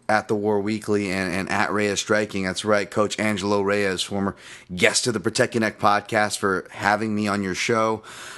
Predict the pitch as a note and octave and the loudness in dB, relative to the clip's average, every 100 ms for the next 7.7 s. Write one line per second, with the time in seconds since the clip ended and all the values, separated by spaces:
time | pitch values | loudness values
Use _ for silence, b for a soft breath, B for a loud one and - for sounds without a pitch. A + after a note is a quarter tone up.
0 | B F#2 F2 G#2+ G#2+ G#2+ G2 A2 G2+ A2+ | B 2 4 0 0 0 2 2 2 2
1 | G#2 G#2 G2+ F#2+ - A2+ A#2 - - C3+ | 0 2 0 0 0 2 2 0 0 2
2 | C#3 - C#3 B2+ A2+ B2 A2+ A2+ A#2+ B2 | 0 2 0 0 0 2 2 2 2 0
3 | - B B B - F#2+ G2 G2 G#2 G#2 | -6 B B B 0 2 4 2 -2 0
4 | B2 A2+ A2+ G#2+ G#2+ G2+ - G#2 G2 G2 | 0 0 0 0 0 0 0 2 2 2
5 | G2 - G#2+ G#2 G2 E2+ G2 F#2 F2 E2+ | 0 0 0 0 -4 -4 -2 0 2 0
6 | E2 F#2 F#2+ - G2 G2 G2 F#2+ F2+ - | 0 0 0 -2 -4 -2 -2 -2 -4 -2
7 | F#2+ G2 F#2 - F2 E2 | 0 0 -2 -2 -2 -2